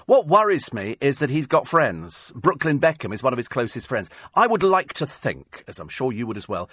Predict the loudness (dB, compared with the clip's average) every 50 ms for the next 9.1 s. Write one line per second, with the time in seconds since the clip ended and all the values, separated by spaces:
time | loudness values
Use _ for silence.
0 | -16 -20 -10 -6 -4 -4 -4 0 2 2 2 2 0 -6 -6 -6 -6 -8 -8 -8
1 | -8 -6 -2 0 2 2 4 2 0 0 0 0 -2 -2 -2 0 2 2 2 2
2 | 0 -2 -2 -2 -2 -4 -6 _ _ _ _ _ _ -10 -6 -4 0 0 0 0
3 | 0 -2 0 0 0 -2 -4 -6 -10 -8 -6 -4 -4 -4 -4 -4 -4 -4 -4 -4
4 | -6 -6 -6 -6 -6 -6 -6 -8 -6 -4 -4 -4 -6 -8 -12 -12 -12 -10 -10 -12
5 | -12 _ _ -20 -20 -20 -8 -2 -2 -2 0 2 2 2 2 2 -2 -4 -4 -2
6 | -2 0 2 2 2 2 0 -2 -4 -6 -4 -2 -2 -2 -2 -4 -4 -4 -2 0
7 | 2 2 2 0 -2 -4 -6 -6 -6 -8 -10 -10 -10 -10 -6 -6 -6 -4 -6 -6
8 | -6 -6 -6 -6 -6 -10 -14 -14 -10 0 2 2 2 4 2 0 2 2 2 0
9 | -2